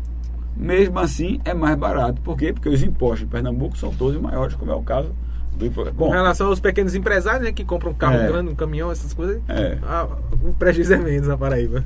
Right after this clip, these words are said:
Speaker 1: Ah, então,
Speaker 2: Aqui
Speaker 1: quando ele diz
Speaker 2: é
Speaker 1: assim, Pernambuco retomando, Pernambuco retomando, aquela propaganda lá, eu peguei e liguei pro empresário: ó, queria entender melhor esse projeto aí, que o Pernambuco tá dizendo, Pernambuco retomando, isso vai gerar emprego. Ele disse, conversa, Feitosa. O que pode,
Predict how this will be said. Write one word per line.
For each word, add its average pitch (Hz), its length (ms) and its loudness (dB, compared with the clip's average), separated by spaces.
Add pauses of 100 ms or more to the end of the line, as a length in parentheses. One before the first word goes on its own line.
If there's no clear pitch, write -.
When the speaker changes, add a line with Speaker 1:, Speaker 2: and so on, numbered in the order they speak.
(140)
Speaker 1:
Ah, 135 160 2
então, 147 240 2
Speaker 2:
Aqui 170 160 -2
Speaker 1:
quando 170 120 -2
ele 175 120 4
diz 180 140 6
Speaker 2:
é 160 40 2
Speaker 1:
assim, - 80 2
Pernambuco 139 500 2
retomando, 120 640 2
Pernambuco 104 500 -4
retomando, 101 420 -2
aquela 104 180 -4
propaganda 90 440 -4
lá, 123 200 0
eu 135 80 0
peguei 131 220 0
e 139 40 0
liguei 131 240 0
pro 139 120 -2
empresário: 117 480 -2
ó, 85 140 -2 (460)
queria - 240 -2
entender 127 460 -2
melhor 113 600 0 (380)
esse - 220 -4
projeto 104 520 -2
aí, 110 220 0
que 113 100 -4
o 98 40 -4
Pernambuco 95 440 -4
tá - 120 -4
dizendo, 98 220 0
Pernambuco 95 360 -4
retomando, 107 540 -4
isso - 100 -6
vai 98 100 -4
gerar 98 240 -4
emprego. 110 380 -4
Ele 120 120 -2
disse, 113 160 -4
conversa, - 580 -2
Feitosa. - 420 -6 (720)
O - 80 -6
que 131 100 -2
pode, 131 500 0